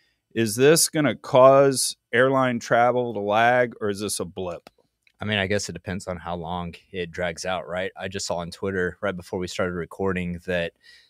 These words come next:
Speaker 2: they expect all flights to be back on track this week. You know, if that happens, I don't think that it has any implications on oil demand. Now, if it got drug out over a month, I think that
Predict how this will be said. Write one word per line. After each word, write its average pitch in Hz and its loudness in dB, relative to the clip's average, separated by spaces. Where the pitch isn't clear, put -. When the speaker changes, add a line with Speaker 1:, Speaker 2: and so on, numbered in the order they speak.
Speaker 2:
they 95 -2
expect - -6
all 95 -2
flights 87 -8
to - -20
be 90 -12
back 87 -6
on 85 -12
track 87 -6
this 85 -12
week. 85 -12
You 78 -20
know, 85 -10
if 85 -14
that 87 -6
happens, 85 -8
I 87 -6
don't 80 -12
think 87 -12
that 82 -6
it 80 -8
has 82 -8
any 82 -10
implications 82 -10
on 80 -8
oil 87 -6
demand. 80 -10
Now, 85 -4
if 78 -8
it 90 -6
got 80 -2
drug 82 -4
out 82 -2
over 78 -6
a 73 -10
month, 85 -6
I 76 -10
think 80 -12
that 78 -8